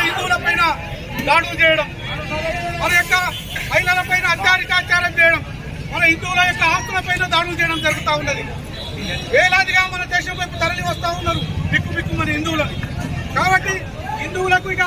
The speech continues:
ఆశ్రయం లేదు. ఈ దేశంలో ఉన్నది ఒకటే భారతదేశం కాబట్టి ఆ హిందువులను రక్షించుకునేటువంటి బాధ్యత మన యొక్క భారతదేశం పైన మన మీద ఉన్నది. కాబట్టి ఆ దాడులను ఖండించాలని, ఆ యొక్క రాక్షస కృత్యాలు ఏవైతే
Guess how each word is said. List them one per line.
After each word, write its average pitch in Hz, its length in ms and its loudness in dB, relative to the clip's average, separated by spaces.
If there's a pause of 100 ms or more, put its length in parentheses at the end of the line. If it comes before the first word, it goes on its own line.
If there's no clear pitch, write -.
(140)
ఆశ్రయం 370 420 2
లేదు. 359 200 2 (480)
ఈ - 20 0 (120)
దేశంలో 359 400 2
ఉన్నది 359 220 -2
ఒకటే 349 220 0 (100)
భారతదేశం 330 580 0
కాబట్టి 330 320 0 (560)
ఆ 302 120 4
హిందువులను 359 460 -2 (440)
రక్షించుకునేటువంటి 339 880 0
బాధ్యత 359 320 0 (480)
మన 269 180 -4
యొక్క 294 120 -2 (480)
భారతదేశం 302 540 0
పైన 285 220 2
మన 277 180 -6
మీద 285 180 -2
ఉన్నది. 269 240 0 (480)
కాబట్టి 349 340 2 (400)
ఆ 277 140 0
దాడులను 339 480 0
ఖండించాలని, 339 600 2 (600)
ఆ - 20 4 (120)
యొక్క 359 140 -2 (180)
రాక్షస 359 340 0 (520)
కృత్యాలు 370 420 2
ఏవైతే 359 220 -2